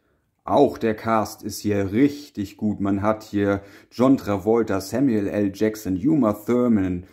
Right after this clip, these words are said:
Harvey Keitel, Tim Roth, Amanda Blum haben wir hier, Maria und Vincent Ramis haben wir, Eric Stoltz haben wir auch noch dabei in einer kurzen Rolle,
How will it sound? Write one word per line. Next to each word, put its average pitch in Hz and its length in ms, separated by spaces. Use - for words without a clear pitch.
Harvey 127 680
Keitel, 107 720
Tim 156 300
Roth, 120 640
Amanda 123 600
Blum 101 580
haben 92 180
wir 90 80
hier, 90 240
Maria 143 600
und 127 440
Vincent 131 880
Ramis 135 640
haben 110 220
wir, 90 240
Eric 202 400
Stoltz - 680
haben 127 200
wir 127 180
auch 151 160
noch 131 160
dabei 104 400
in 92 100
einer 101 220
kurzen 156 540
Rolle, 107 420